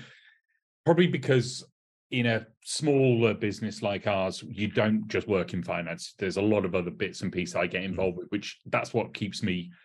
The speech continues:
Speaker 1: kind of more interested. I think that wouldn't suit everyone. I think some people would rather just do hundred percent finance and obviously kind of concentrate on that, whereas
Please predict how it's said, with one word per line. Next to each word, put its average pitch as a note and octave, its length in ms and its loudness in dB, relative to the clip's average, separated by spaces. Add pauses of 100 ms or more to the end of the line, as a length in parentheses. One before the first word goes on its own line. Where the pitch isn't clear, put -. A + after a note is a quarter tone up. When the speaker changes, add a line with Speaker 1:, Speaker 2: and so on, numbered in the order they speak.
(240)
Speaker 1:
kind F#2+ 180 -2
of F2 120 -4
more F#2+ 480 4 (320)
interested. F#2+ 540 0
I F#2+ 100 2
think A2+ 340 2 (160)
that B2+ 240 0
wouldn't A2+ 320 4
suit G#2 300 0
everyone. A2+ 500 2
I A#2+ 140 -6
think G2+ 220 -2
some G#2+ 200 0
people G2+ 340 -2
would F#2+ 180 0
rather F#2+ 240 4
just - 240 -6
do F2+ 240 0 (560)
hundred G#2 240 2
percent F#2+ 300 -2
finance F#2 560 -2
and F2+ 100 0
obviously F2 400 -2 (260)
kind F#2+ 200 0
of - 100 -8
concentrate G2+ 540 -2
on F2+ 100 -2
that, F#2 220 0
whereas F#2 360 0